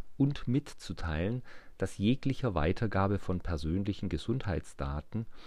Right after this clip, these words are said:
an Dritte im Zusammenhang mit der Nachweispflicht nach Paragraph zwanzig a Infektionsschutzgesetz widersprochen wird.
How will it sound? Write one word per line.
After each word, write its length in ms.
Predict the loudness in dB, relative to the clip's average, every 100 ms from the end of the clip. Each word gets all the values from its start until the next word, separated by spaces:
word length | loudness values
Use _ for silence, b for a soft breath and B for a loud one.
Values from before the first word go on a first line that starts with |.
| B B B
an 200 | 0 2
Dritte 340 | 2 0 2
im 260 | -2 -2 -8
Zusammenhang 600 | -8 -4 0 2 0 0
mit 140 | -2
der 80 | -4
Nachweispflicht 1000 | -4 -4 -4 -2 -2 -2 -4 -4 -4 -4
nach 160 | -6 -4
Paragraph 480 | -4 -4 -4 -6
zwanzig 560 | -4 -2 0 -2 -4 -2
a 140 | 0
Infektionsschutzgesetz 1500 | 0 -2 -4 -4 0 2 0 -2 -6 -4 -4 0 -2 -2 -10
widersprochen 720 | -4 -4 -4 -6 -6 -4 -6
wird. 240 | -6 -10